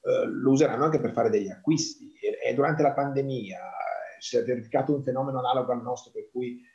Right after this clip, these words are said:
gli acquisti sul web hanno avuto questo, questo, questa diffusione così, eh, repentina, inattesa e, diciamo, e favolosa per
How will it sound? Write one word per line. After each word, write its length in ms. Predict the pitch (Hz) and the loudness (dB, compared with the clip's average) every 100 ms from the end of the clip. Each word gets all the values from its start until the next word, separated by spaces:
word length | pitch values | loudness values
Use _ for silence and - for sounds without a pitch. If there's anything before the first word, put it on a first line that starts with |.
| _ | _
gli 80 | - | -6
acquisti 300 | 113 120 127 | -6 -6 -10
sul 180 | 120 113 | -6 2
web 200 | 120 113 | 2 2
hanno 120 | 107 | -4
avuto 220 | 107 120 | -6 -4
questo, 540 | 110 110 - 113 107 _ _ _ _ | -6 -6 -2 -2 -2 _ _ _ _
questo, 840 | 110 - 120 113 110 107 107 104 | -10 -2 2 4 4 4 4 2
questa 200 | 120 120 | -2 -2
diffusione 480 | 123 120 117 113 135 | -2 -2 -4 0 0
così, 460 | 113 104 120 123 - _ _ _ - | -2 -4 -4 -4 -6 _ _ _ -8
eh, 760 | - - - - - - - | -6 -4 -2 -2 -4 -6 -4
repentina, 680 | 123 123 139 - 135 151 131 | -2 0 -2 -4 -6 -2 -2
inattesa 680 | 110 110 - 135 120 110 107 | -2 -4 -2 0 0 0 0
e, 800 | 101 98 98 - - - - - | 0 -4 -6 -6 -8 -12 -16 -16
diciamo, 360 | - 117 110 | -10 -8 -8
e 80 | - | -12
favolosa 680 | - 117 101 123 143 120 - | -6 -4 0 4 4 4 0
per 280 | - 107 | 0 -2